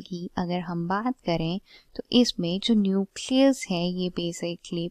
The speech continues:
periphery पे प्रेजेंट होगा, right? Because in the animal cell जो न्यूक्लियस है वो सेंटर पे प्रेजेंट होता है और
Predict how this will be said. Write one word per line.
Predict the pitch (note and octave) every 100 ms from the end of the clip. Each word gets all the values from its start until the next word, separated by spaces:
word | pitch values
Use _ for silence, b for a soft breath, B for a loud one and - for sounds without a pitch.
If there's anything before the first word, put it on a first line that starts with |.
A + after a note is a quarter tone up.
| -
periphery | F3 D#3 D#3+ - - E3+ -
पे | E3 - -
प्रेजेंट | F3+ E3 E3+ E3+ E3 F#3 - -
होगा, | F3 D3 B2+ F#3+ G#3 - G#3+ - G#3 B B B B A3+
right? | A#3 B3+ C4 - - _ -
Because | G#3 - G3 E3+ E3 F3+ A3+ A3 - A3+
in | A#3
the | B3+ A3
animal | G3 G3+ A3 B3 B3
cell | - F3 E3 F#3+
जो | G#3+
न्यूक्लियस | G#3 G#3+ - B3 C4 B3+ F3
है | E3+
वो | F3
सेंटर | - F3 D#3+ E3
पे | E3 E3+ E3+
प्रेजेंट | - E3 E3 E3 F3
होता | E3+ E3 E3
है | F3+ G3 C4 B B B -
और | F#3 F3+